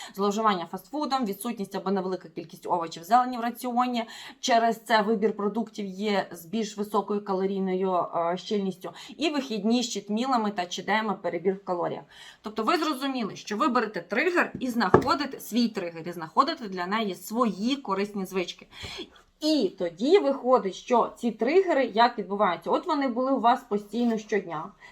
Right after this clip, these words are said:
тепер буде через день, потім буде через два дні, потім буде три-чотири рази на тиждень, потім буде один-два рази на тиждень, потім буде раз на тиждень, потім будуть це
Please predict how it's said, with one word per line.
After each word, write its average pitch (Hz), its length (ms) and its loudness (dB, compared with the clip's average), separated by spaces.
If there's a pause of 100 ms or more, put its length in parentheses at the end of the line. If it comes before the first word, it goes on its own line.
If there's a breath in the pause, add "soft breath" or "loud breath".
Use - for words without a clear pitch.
тепер 277 300 4
буде 247 240 2
через 185 420 2 (100)
день, 185 300 -4 (260 soft breath)
потім 294 300 6
буде 254 220 0
через 240 320 2
два 175 360 4
дні, 165 280 -12
потім 262 360 4
буде 247 220 0
три-чотири 247 640 0
рази 208 260 2
на 202 140 2
тиждень, 165 460 -6
потім 269 300 0
буде 254 220 2
один-два 214 580 6
рази 175 200 -4
на 160 120 -8
тиждень, 170 420 -6
потім 285 300 -2
буде 254 240 2
раз 226 340 8
на 190 120 -2
тиждень, 165 440 -6 (360 loud breath)
потім 294 360 4
будуть 269 340 0
це 294 280 4